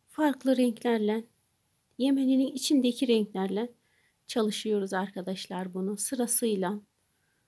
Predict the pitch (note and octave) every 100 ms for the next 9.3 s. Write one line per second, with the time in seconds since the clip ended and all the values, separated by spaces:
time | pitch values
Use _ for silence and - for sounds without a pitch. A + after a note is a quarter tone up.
0 | _ _ _ _ B3 C4 A#3+ - A3+ B3
1 | B3 - C4 A3+ F#3+ G#3 A#3+ - _ _
2 | - - A#3+ A3 G#3 G3+ G3 F#3+ G3 A#3
3 | A#3 _ _ _ _ _ _ _ _ _
4 | _ _ _ _ _ _ - G#3+ - -
5 | A#3 - F#3 F#3+ G3 G3+ G#3 _ F3 G3
6 | - _ _ _ _ _ _ _ _ _
7 | _ _ _ _ _ _ _ B3 A#3+ G#3
8 | G3+ G#3+ - - G#3+ - F#3 F#3 G3+ F#3
9 | F3 F3 G#3